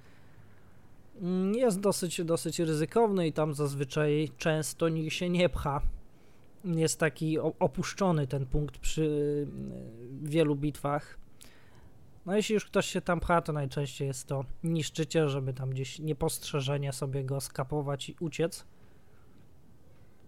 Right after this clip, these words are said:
A póki co ja sobie stwierdziłem, że popłynę właśnie na ten punkcik. Ewentualnie tutaj na, mm, e,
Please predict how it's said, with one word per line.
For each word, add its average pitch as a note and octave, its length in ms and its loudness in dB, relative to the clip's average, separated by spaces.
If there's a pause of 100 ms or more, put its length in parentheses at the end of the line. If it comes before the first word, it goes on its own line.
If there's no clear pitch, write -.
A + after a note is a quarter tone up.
(320)
A C#4+ 60 2
póki F3 280 -2
co E3 180 4
ja D3+ 160 6
sobie C3+ 260 -2
stwierdziłem, C#3 580 0
że C#3 200 0 (1160)
popłynę G#3 460 6
właśnie C3+ 360 -2
na C3+ 120 0
ten C#3 200 -2
punkcik. D3 600 -6 (500)
Ewentualnie D#3+ 680 2
tutaj D3+ 480 2 (220)
na, D#3+ 560 0 (240)
mm, D3+ 300 -6
e, D3 40 -2